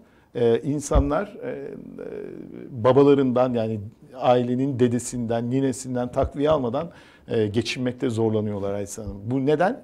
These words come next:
İnsanca bir, e, yaşam standardını konuşuyorum tabii ben burada. Yaşamak demek yalnızca nefes almak, e, demek değil. Ben, e, buradan özellikle,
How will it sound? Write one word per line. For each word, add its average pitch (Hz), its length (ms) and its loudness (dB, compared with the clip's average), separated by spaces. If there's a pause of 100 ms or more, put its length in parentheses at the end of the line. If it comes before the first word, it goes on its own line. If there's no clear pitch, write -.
(420)
İnsanca 143 600 2
bir, 160 280 -2
e, 139 60 0
yaşam 127 480 0
standardını 123 960 0 (260)
konuşuyorum 107 520 -6
tabii 107 280 -6
ben 101 240 -8
burada. 101 240 -14 (560)
Yaşamak 175 560 0
demek 160 280 -4
yalnızca 151 400 0
nefes 143 360 -2
almak, 143 380 -4
e, - 140 -10 (760)
demek 131 360 -2
değil. 117 340 -2 (500)
Ben, 143 300 0 (160)
e, 143 120 -4
buradan 147 240 2
özellikle, 147 680 2